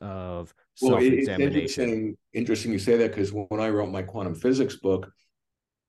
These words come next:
Speaker 2: one of the things that you know, it taught me by, you know, studying all these quantum physicists was that they were s-, basically saying that it's more important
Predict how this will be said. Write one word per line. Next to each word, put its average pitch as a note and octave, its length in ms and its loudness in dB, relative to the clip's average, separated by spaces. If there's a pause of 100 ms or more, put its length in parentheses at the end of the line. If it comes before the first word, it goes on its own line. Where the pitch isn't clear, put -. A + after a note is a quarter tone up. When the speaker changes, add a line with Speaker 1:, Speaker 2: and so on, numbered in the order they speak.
(120)
Speaker 2:
one F#2 240 -2
of A#2 80 2
the A2+ 100 2
things G2 540 -4
that F2 540 -4 (240)
you G#2+ 180 -8
know, F2 540 -4
it E2+ 140 -8
taught A2+ 320 -2
me E2 220 -4
by, E2+ 240 -6 (320)
you G2+ 100 -10
know, F2 120 -4
studying F2+ 580 -4
all F2 200 -4
these E2 240 -6
quantum F2 340 -6
physicists A2+ 540 -2 (680)
was G#2+ 280 -2
that G2+ 260 2
they G#2 180 2
were C#3 160 4
s-, C#3 180 -4
basically A2+ 380 -2
saying G#2 580 -4
that F#2+ 140 -2
it's F2 160 -10
more A2 180 2
important F#2 680 -4